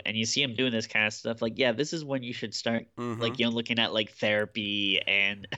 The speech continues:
Speaker 1: <laughs> maybe ways to help, uh, you know, uh,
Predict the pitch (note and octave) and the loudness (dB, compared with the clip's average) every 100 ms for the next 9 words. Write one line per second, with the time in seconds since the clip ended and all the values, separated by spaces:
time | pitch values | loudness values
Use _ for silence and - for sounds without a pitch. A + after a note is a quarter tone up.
0 | - _ - - - - - B2+ C3 A#2+ | -12 _ -20 -18 -18 -2 2 4 6 6
1 | A2+ A2+ A2 G2+ G#2+ - G2+ G2+ G2 G2 | 4 2 -2 0 -2 0 0 2 0 0
2 | F#2+ F#2+ - - - - - - D3+ C3 | -2 -4 -6 -18 -20 -18 -16 -2 2 4
3 | A#2+ A2 G#2 G2+ F#2 F#2 | 4 4 2 2 0 -4